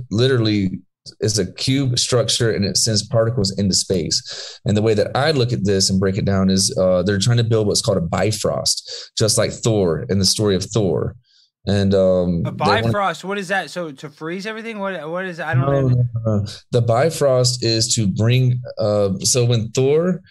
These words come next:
Speaker 1: and Odin, all them, they built the Bifrost, uh, I believe that's what it's called, man. I'm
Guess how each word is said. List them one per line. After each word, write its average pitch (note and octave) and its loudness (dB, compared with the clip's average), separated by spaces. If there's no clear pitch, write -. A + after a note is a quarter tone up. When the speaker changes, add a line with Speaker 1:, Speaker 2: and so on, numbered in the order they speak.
Speaker 1:
and A2+ 0
Odin, B2 2
all G#2 2
them, G2+ 2
they G2 2
built G2 2
the G2+ 0
Bifrost, G2 0
uh, F#2+ 2
I A2+ 0
believe B2 0
that's F#2+ 0
what G2+ 0
it's E2+ 0
called, F#2 0
man. F#2 0
I'm G2 0